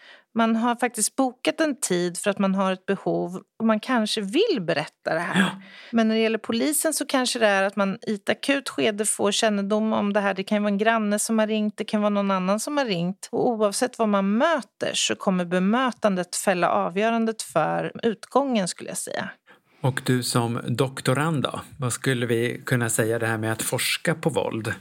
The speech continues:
Speaker 1: Ja, men det är ju ett forskningsområde som behöver påfyllning, skulle jag säga. På en massa olika sätt. Vi var ju inne lite grann på det här med utsatta grupper. Och vi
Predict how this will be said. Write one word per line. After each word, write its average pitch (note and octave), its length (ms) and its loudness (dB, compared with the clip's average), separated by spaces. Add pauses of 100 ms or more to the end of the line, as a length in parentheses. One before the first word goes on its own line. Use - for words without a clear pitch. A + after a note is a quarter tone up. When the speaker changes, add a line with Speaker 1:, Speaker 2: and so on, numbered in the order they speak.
(260)
Speaker 1:
Ja, B3+ 220 4
men A#3+ 240 0
det B3 160 4
är A#3+ 280 2
ju A#3+ 160 -2
ett A#3+ 200 -2
forskningsområde A3 1120 0
som G#3 280 2
behöver G3 360 2
påfyllning, G#3+ 880 0
skulle F3 340 -2
jag E3+ 100 0
säga. - 400 0 (440)
På B3 80 2
en A#3+ 180 2
massa A#3 1040 2
olika A#3+ 760 2
sätt. F#3+ 400 -2
Vi A#3 180 -2
var A#3+ 140 0
ju B3 120 0
inne B3 280 2
lite B3+ 560 -2
grann G#3 400 2
på G#3 140 -2
det G3 80 4
här F#3+ 340 0
med F#3 480 -2 (240)
utsatta F3+ 920 0 (400)
grupper. G3 800 0 (320)
Och G#3+ 360 0
vi A3 200 2